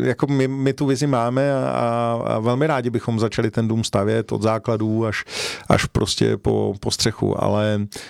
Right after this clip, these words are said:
ale, mm, on nám to, mm, jako mnoho lidí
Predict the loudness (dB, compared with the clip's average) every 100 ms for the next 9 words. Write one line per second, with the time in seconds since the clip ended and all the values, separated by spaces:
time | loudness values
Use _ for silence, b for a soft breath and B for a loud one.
0 | B 2 2 2 0 0 0 0 0 0
1 | 0 -2 -2 0 0 0 2 2 2 0
2 | 0 0 0 0 0 2 0 0 2 2
3 | 0 -2